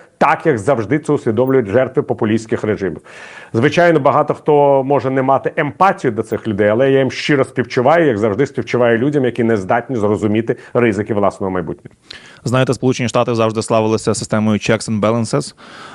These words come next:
Speaker 2: А, воно так було, але так виглядає, що зараз ця система може хитнутися. Чи вірите ви в те, що вона не витримає от ці чотири роки Дональда Трампа?
Speaker 1: Це буде залежати від сили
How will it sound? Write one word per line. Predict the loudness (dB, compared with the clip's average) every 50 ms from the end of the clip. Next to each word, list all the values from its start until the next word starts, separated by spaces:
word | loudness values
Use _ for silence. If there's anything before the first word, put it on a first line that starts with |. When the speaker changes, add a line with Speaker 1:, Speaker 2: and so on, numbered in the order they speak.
| -16 _ -2
Speaker 2:
А, | 0 2 2 2 2 2 2 2 0 0 -2
воно | -2 0 0 0 0 -2 _
так | -6 -6 -6 -2
було, | 0 2 2 4 4 2 2 0 -2
але | -2 -2 0 0 0 0
так | -2 -4 -4
виглядає, | -2 0 2 2 2 0
що | 0 -2 -2
зараз | -2 0 -2 -2 -4
ця | -6
система | -8 -4 -2 -2 -2 0
може | 0 0 0 0 0 0 -2
хитнутися. | -2 -4 -6 -4 -2 -2 -2 -2 -4 -6 -6 -6 -6 -6 -8 -14 -20 -20 -20 -20 -20 -16
Чи | -10 -4 -4 0
вірите | 2 2 2 2 2 0 0
ви | 0 0
в | 0
те, | 0 0 0 0
що | 0 -2 -4 -2
вона | -2 0 0 0 0
не | 0 0
витримає | 0 0 0 0 0 -2 -2 -2 -2 -2
от | -4 -6 -6
ці | -10 -12 -8 -8 -4
чотири | -4 -4 -2 0 0 0 0 -2
роки | -2 0 0 -2 -2 -2 -4
Дональда | -4 -2 -2 0 -2 -2
Трампа? | -2 -4 -4 -4 -4 -8 -10 -12 _ _ _ _ _ _ _ _ _ _ _ _ _ _ _ 0
Speaker 1:
Це | 2 2
буде | 4 4 2 0
залежати | 2 0 2 2 2 2 2 0 0
від | 0 0 -2 -4
сили | -2 0 2 4 4 2 0